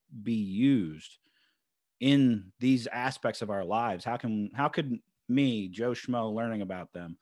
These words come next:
start applying them in these various aspects of my life?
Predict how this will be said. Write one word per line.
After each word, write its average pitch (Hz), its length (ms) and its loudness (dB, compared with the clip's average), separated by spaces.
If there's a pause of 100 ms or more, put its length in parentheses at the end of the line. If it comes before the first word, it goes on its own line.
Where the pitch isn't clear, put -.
(280)
start 120 340 0
applying 117 720 0
them 76 360 -12 (760)
in 123 120 4
these 113 140 4
various 110 320 2
aspects 110 460 -2
of 90 100 -20
my - 100 -20 (120)
life? - 180 -20